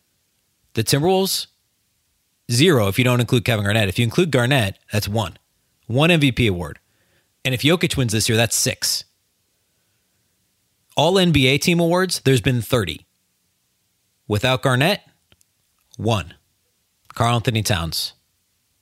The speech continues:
And, and he's in, he, you could put him in the category. I mean, he's had a better career than D'Angelo Russell. Remember, D'Lo was picked one pick after Karl Anthony Towns that year. He's the only Timberwolves player besides Garnett to win an all and to be on an all N B A team.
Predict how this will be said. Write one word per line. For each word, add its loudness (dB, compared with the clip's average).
And, -2
and -2
he's 0
in, -2
he, -2
you 0
could -2
put 2
him 4
in 2
the 0
category. 0
I -2
mean, 0
he's 2
had 2
a 0
better 0
career 0
than 0
D'Angelo 0
Russell. -2
Remember, 0
D'Lo 2
was -2
picked -4
one 0
pick -2
after -2
Karl 0
Anthony -2
Towns -4
that -6
year. -12
He's 2
the 4
only 2
Timberwolves 0
player 2
besides 0
Garnett -2
to 0
win 2
an 0
all 2
and -2
to 0
be 4
on 2
an -2
all 2
N 2
B 2
A 0
team. -6